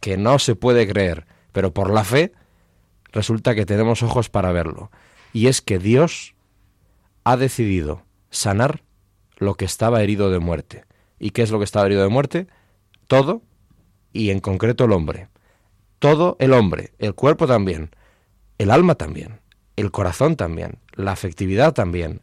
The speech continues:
la inteligencia también. Pero en este caso Jerónimo habla de los sentidos, ¿no? Entonces Jesús toma un cuerpo. Jesús oye, Jesús ve, Jesús gusta, Jesús olfatea. ¿Por qué?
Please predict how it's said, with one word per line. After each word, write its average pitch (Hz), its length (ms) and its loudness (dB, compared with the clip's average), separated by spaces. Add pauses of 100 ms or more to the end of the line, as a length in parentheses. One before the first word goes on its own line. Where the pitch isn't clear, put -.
(140)
la 104 120 -4
inteligencia 104 640 -2
también. 87 360 -4 (480)
Pero 104 160 0
en 113 60 2
este 123 200 -2
caso 120 240 0
Jerónimo 110 320 0
habla 107 180 4
de 98 60 2
los 95 160 -2
sentidos, 82 440 -6
¿no? 127 160 -6 (360)
Entonces 120 340 2
Jesús 170 560 0 (300)
toma 151 260 6
un 135 80 2
cuerpo. 101 480 -2 (320)
Jesús 147 500 -4 (360)
oye, 113 340 2
Jesús 107 420 -6
ve, 113 340 -2
Jesús 101 360 -6
gusta, - 500 -8
Jesús 104 300 -6
olfatea. 98 580 -2 (1000)
¿Por 101 180 -2
qué? 95 260 -4